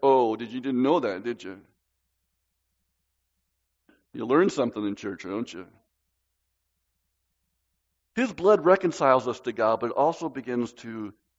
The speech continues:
transform us. But the problem is, our flesh doesn't give up. It's still weak. And we have all these desires to live by the flesh, which are still in play. And when Paul uses the word flesh, it's,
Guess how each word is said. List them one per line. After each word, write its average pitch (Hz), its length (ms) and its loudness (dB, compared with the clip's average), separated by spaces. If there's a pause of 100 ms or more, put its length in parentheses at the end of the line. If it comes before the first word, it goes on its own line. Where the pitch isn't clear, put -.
(260)
transform 120 720 -2
us. 101 160 -8
But 143 160 -2
the 151 100 2
problem 190 640 0
is, 113 420 -10 (480)
our 120 140 2
flesh 131 540 -2
doesn't 107 420 -4
give 104 240 -4
up. - 380 -8 (1040)
It's 135 140 -4
still 135 260 -6
weak. 151 280 -6 (1300)
And 254 100 6
we 240 100 6
have 208 120 10
all 240 240 12
these 233 180 4
desires 214 760 12
to 190 100 6
live 190 320 4
by 185 140 10
the 175 140 4
flesh, 185 380 8
which 185 220 0
are 185 120 6
still 214 420 4
in 180 300 2
play. 156 460 4 (2500)
And 190 80 10
when 196 100 8
Paul 254 320 12
uses 190 260 -4
the 185 80 -4
word 165 240 2
flesh, 160 380 4
it's, - 240 -6